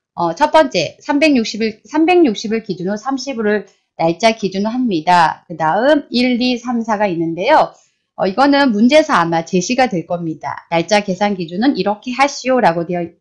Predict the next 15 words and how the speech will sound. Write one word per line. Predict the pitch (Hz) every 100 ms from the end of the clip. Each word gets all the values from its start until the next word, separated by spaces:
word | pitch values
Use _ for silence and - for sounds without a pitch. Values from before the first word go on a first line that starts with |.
| _
제시를 | 185 180 196
할 | 247 262
거고요. | 240 180 220 226 135 - _ _ -
만약에 | 160 220 285 320
제시를 | 247 190 240 254
하지 | 262 240
않으면 | 175 180 190
기본적으로 | - 175 196 190 175 175 180
생략을 | 190 285 339 330 302
하시면 | 277 226 220
되고요. | 170 147 170 175 277 330 - - _
저희는 | 180 214 285 311
그냥 | 247 202 202 202
교재 | - 180 214 185
예-, | 165 147